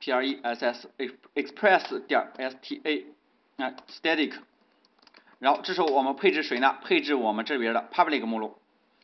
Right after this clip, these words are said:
行，那这时候我们看一下啊，我们配置这个静态目录配置完成以后，啊，那我们再看一下啊，来运行一下，运行以后，那我们再刷一下，看对不对啊？刷一下，你发现C S S是不是可以加载了？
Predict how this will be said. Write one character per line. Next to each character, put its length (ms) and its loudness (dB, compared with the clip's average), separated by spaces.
行， 300 2
那 100 0
这 60 -2
时 100 2
候 60 6
我 180 2
们 140 0
看 240 0
一 20 -10
下 140 -2
啊， 100 6
我 140 0
们 240 -2
配 180 0
置 240 -4
这 80 -4
个 80 -4
静 160 -4
态 140 2
目 100 -2
录 120 0
配 180 -2
置 100 0
完 180 2
成 160 -2
以 140 0
后， 260 4
啊， 220 4
那 60 4
我 80 4
们 100 -2
再 80 2
看 220 -2
一 20 -6
下 120 -4
啊， 160 2
来 300 0
运 140 0
行 200 -4
一 60 -6
下， 240 0
运 180 2
行 160 2
以 60 4
后， 200 6
那 80 4
我 60 6
们 120 -2
再 140 2
刷 260 4
一 40 0
下， 120 -2
看 140 -10
对 80 -2
不 60 -4
对 100 -2
啊？ 220 2
刷 220 6
一 40 -6
下， 220 0
你 160 2
发 160 8
现 260 0
C 220 4
S 300 6
S 100 -8
是 80 -10
不 60 -6
是 40 -8
可 80 0
以 40 0
加 160 4
载 80 -2
了？ 100 -4